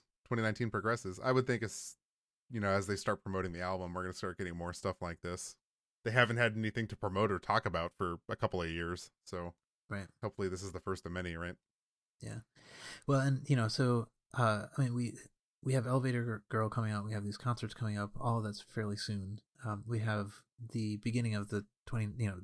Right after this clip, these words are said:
Speaker 2: beginning of episode eight, whatever that means. Uh, in, it's like five days away or <laughs> something like that. It's really soon.
Speaker 1: Yeah,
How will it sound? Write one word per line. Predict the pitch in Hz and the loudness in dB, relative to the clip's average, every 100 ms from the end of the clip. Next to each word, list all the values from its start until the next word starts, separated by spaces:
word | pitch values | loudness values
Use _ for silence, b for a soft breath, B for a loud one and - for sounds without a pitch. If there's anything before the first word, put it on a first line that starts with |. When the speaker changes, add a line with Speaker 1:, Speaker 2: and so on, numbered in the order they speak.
| 120 | -2
Speaker 2:
beginning | 117 131 117 | 0 2 0
of | 107 - | -2 -4
episode | - - 98 - | 0 2 2 0
eight, | 110 92 - _ _ _ | -4 -4 -14 _ _ _
whatever | - 101 101 | -6 -4 -2
that | 101 101 | -4 -4
means. | 92 98 - _ _ b b b _ 120 | -6 -8 -10 _ _ b b b _ -4
Uh, | 101 98 - _ - | -4 -4 -10 _ -4
in, | 107 101 107 _ _ _ _ _ _ _ | -2 -4 -10 _ _ _ _ _ _ _
it's | 120 - | -6 -2
like | 131 | -4
five | - 117 104 | 0 0 0
days | 110 107 | 0 0
away | 113 117 | 0 0
or | 95 | 2
<laughs> | |
something | 135 123 | 4 4
like | 113 | 4
that. | 123 127 - - | 4 2 0 0
It's | 147 113 | -2 0
really | 117 107 | -2 0
soon. | - 113 | 0 4
Speaker 1:
Yeah, | 110 | 6